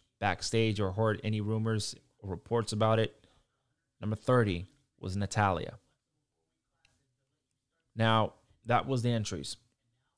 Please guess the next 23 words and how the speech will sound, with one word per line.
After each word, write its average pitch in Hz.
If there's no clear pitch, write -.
When 113
Bianca 175
Belair 156
came 135
in 127
at 107
number 113
three, 92
I 113
didn't 120
mind 101
it. 113
I 107
love 117
that 110
she 117
was 107
in 110
there 98
between 107
one 117
and 101
three. 95